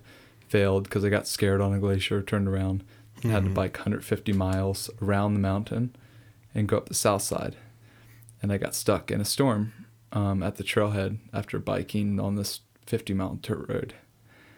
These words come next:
Speaker 1: So sleeping in a pit toilet.
Speaker 2: Yeah.
Speaker 1: Like,
Speaker 2: Oh, no.
Speaker 1: yeah, just, like, super low moment for me, like, just the smell of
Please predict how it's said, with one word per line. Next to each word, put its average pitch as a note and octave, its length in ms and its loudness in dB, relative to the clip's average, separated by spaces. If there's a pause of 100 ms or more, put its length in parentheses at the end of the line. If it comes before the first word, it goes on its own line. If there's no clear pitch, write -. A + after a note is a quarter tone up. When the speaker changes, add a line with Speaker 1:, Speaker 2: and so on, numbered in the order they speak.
(200)
Speaker 1:
So - 200 -2
sleeping A2+ 440 2
in G2+ 120 4
a F#2+ 40 -2
pit - 280 -2
toilet. - 400 -2 (760)
Speaker 2:
Yeah. A2+ 220 2 (120)
Speaker 1:
Like, G2 520 0
Speaker 2:
Oh, G#2+ 180 0
no. F#2+ 440 -4 (220)
Speaker 1:
yeah, G2+ 300 4
just, - 280 -2
like, - 220 -2
super A2 600 2
low G2+ 360 4
moment G2 460 2
for G#2 180 -2
me, G2 180 0
like, F#2+ 300 -4 (400)
just - 280 -6
the A#2+ 60 -8
smell G2+ 480 2
of G2 100 -2